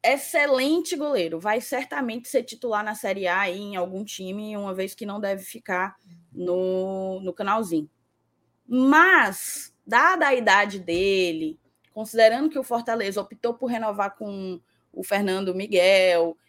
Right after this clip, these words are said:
que a gente já tem o Luan Poli, eu investiria num goleiro,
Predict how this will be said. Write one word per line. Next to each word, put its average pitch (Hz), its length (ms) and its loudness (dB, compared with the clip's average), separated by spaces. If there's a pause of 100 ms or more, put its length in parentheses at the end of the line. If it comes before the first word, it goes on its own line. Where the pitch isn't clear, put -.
(120)
que 190 100 -4
a 180 60 2
gente 208 260 -8
já 202 140 0
tem 226 180 -6
o 247 60 -2
Luan 214 180 0
Poli, 240 680 4 (360)
eu 254 280 12
investiria 247 1120 0 (140)
num 214 360 -8
goleiro, 220 720 2